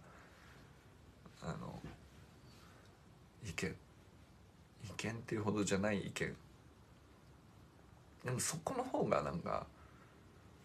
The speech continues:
うーん、なんていうのかな。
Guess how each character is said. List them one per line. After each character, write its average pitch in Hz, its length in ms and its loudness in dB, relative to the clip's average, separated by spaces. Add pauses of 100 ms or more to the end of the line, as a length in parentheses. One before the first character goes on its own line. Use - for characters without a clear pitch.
(140)
う 90 40 -2
ー - 20 2
ん、 82 40 0 (4000)
な 123 100 2
ん 147 40 4
て - 160 -4
い - 40 0
う - 40 -4
の - 40 -8
か - 80 -6
な。 87 200 0